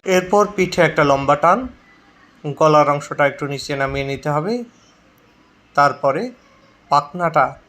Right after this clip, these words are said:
সুন্দর করে এভাবে দিয়ে দিতে হবে। পাখনায় তিনটা টান, পাখনার পেছনে লাইন টেনে বড় করে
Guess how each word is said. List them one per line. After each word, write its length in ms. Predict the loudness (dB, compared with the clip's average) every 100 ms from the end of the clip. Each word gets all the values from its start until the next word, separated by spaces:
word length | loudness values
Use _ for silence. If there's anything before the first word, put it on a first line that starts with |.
| _ -10
সুন্দর 300 | -6 -2 -2
করে 240 | -2 -4 -4 -6
এভাবে 340 | -4 -2 -4 -4
দিয়ে 200 | -6 -8
দিতে 240 | -10 -6
হবে। 240 | -6 -6 -10 -16 _ _ 0
পাখনায় 420 | 0 0 -2 -6 -6
তিনটা 260 | -10 -6 -6
টান, 300 | 0 2 2 -2 -18 _ _ _ _ -20 0
পাখনার 380 | 2 2 0 -4
পেছনে 300 | -4 -6 -4 0
লাইন 260 | 2 0 -2
টেনে 240 | -6 -4
বড় 240 | 0 0 0
করে 240 | -2 -4